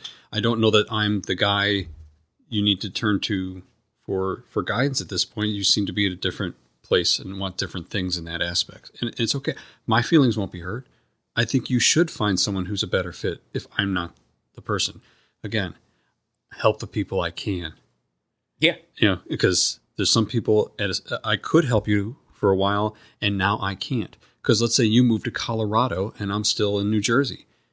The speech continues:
Speaker 1: I really, you know, the phone calls really are not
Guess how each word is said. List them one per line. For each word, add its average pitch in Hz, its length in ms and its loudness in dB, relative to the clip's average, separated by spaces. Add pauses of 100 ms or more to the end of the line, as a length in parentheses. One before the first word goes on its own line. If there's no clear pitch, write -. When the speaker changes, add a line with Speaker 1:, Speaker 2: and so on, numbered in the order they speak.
(240)
Speaker 1:
I 170 60 4
really, 95 380 2
you 107 80 2
know, 85 160 -8 (340)
the 131 100 2
phone 139 220 6
calls 95 300 0
really 90 420 -2
are 101 100 -4
not 87 340 -4